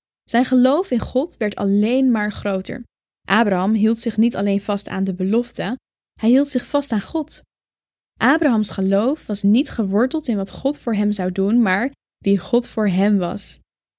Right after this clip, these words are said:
Stel je eens voor wat het betekend zou hebben als Abraham zich alleen vasthield aan de belofte en niet aan God zelf. Hoeveel moeite zou hij dan gehad hebben toen God aan hem vroeg om Isaac te offeren? Als Isaac zijn alles was geworden, zou Abraham deze test niet kunnen weerstaan.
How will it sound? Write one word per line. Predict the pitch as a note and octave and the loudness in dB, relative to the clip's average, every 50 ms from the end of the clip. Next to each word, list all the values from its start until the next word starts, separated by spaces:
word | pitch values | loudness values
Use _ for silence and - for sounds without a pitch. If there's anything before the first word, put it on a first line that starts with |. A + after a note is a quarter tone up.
| _ _ | _ _
Stel | - - - G3 G#3 | -12 0 2 4 4
je | A#3 B3 G#3+ | 4 4 2
eens | - - F#3 - - | 0 -2 -2 -2 -4
voor | - - - B3 B3 A3 G3+ G3 | -8 -2 0 2 2 2 0 0
wat | G3 G3 G#3 | -2 -2 -2
het | G#3+ G3+ - | -2 -4 -4
betekend | - G3+ - - A3 A#3 C#4+ D4 C4 A3 G#3 | -8 -10 -4 0 0 0 2 2 0 -2 0
zou | - F#3+ F#3+ | -2 -2 -2
hebben | F3+ F3+ F#3 G3 G3+ | -2 -2 -4 -6 -6
als | - G#3 G#3 | -6 -8 -8
Abraham | - - A#3 A#3+ A#3+ A3 G#3+ G3+ G#3 G3+ | -8 -6 -6 -4 -2 -2 -2 -2 -2 -4
zich | G3+ - G3 - - | -4 -4 -8 -8 -6
alleen | - G3 G3 G3+ A3+ B3 B3+ | -4 -2 0 0 2 2 0
vasthield | B3+ - A#3+ B3 - - - F#3+ G#3 G#3 | 0 -2 -6 -6 -6 -4 -4 -4 -4 -2
aan | A#3 A3+ A3+ | 0 0 0
de | A3+ | 2
belofte | G#3 G#3+ A3 A3+ B3+ E4 F4 - - G#3+ G3+ G3+ - _ _ _ _ _ - | 2 0 0 0 0 0 -2 -4 -4 -4 -4 -4 -6 _ _ _ _ _ 0
en | B3 | 2
niet | B3+ E4 F#4 - | 2 4 4 2
aan | C#4 A#3+ | 0 -2
God | - - A3 G#3 | 0 -4 -6 -6
zelf. | - - F4 E4+ B3 G#3+ G#3 - - - - _ _ _ _ _ _ _ _ _ _ _ _ _ - | -4 -2 0 2 2 0 0 -4 -10 -20 -20 _ _ _ _ _ _ _ _ _ _ _ _ _ 0
Hoeveel | D4 E4+ E4 C#4 A#3+ | 0 2 2 2 4
moeite | A3 G#3+ A3+ C#4 E4+ D#4 - A3 | 4 4 4 4 2 0 -2 -4
zou | G#3 G#3 G#3 G#3 | -4 -2 -2 -2
hij | G#3+ G#3+ | -2 -2
dan | G3 - A#3+ D4 A3+ | 0 0 0 0 0
gehad | - - G#3+ G3 G#3 C4+ D4+ - | -2 -2 -2 0 0 0 0 0
hebben | G#3+ G3+ G3 G3+ G3+ | -2 -2 -2 -4 -4
toen | - G#3+ G3+ | -2 -4 -2
God | - - D4 E4+ - | -2 -2 -4 -4 -2
aan | D4 A3+ | -2 0
hem | G#3 G3 G3 | 0 0 0
vroeg | - - A3+ G#3 - | 0 0 -2 -2 -2
om | A3+ G#3+ | -2 0
Isaac | - B3+ B3+ - C4 B3+ - | 0 0 0 0 -2 -4 -4
te | - - | -6 -4
offeren? | - F4+ - - - A3 F#3+ G3 G3+ - _ _ _ _ _ _ _ _ _ _ _ _ _ | -4 -4 -4 -2 -2 -2 -2 -2 -6 -12 _ _ _ _ _ _ _ _ _ _ _ _ _
Als | - G3+ G3 | -4 -4 0
Isaac | - A#3 B3 A#3 - - - G3 - | 2 0 2 2 0 -2 -2 -4 -4
zijn | - - G3+ F#3+ F#3+ G3 - | -2 -2 0 0 0 -2 0
alles | - A3+ D4+ F4+ E4 A#3+ | 0 2 4 4 2 2
was | G#3+ G3 F#3+ | 0 -2 -4
geworden, | - - F#3+ F#3 F#3 E3+ F3 G3 A3 | -4 -6 -6 -4 -2 -2 -2 -2 -2
zou | A3 - A3 G#3+ A3+ A3+ - | -2 -2 -2 0 -2 -4 -4
Abraham | - A3+ A#3 A#3+ A#3+ A3 G#3+ G#3+ | -2 -2 -2 0 0 0 0 2
deze | G#3+ G#3+ G#3+ A3 G#3 | 2 2 2 0 0
test | - - A3+ A3 - - | -2 -2 -2 -2 0 2
niet | G#3+ A3+ C4+ F4 - | 2 4 4 2 0
kunnen | - - A3 G#3 G3+ | -2 0 0 0 2
weerstaan. | G3+ G3+ G3+ - - - C4 C#4 A#3+ G#3+ G#3 | 0 0 -2 -2 -4 -2 -2 -2 -2 -2 -4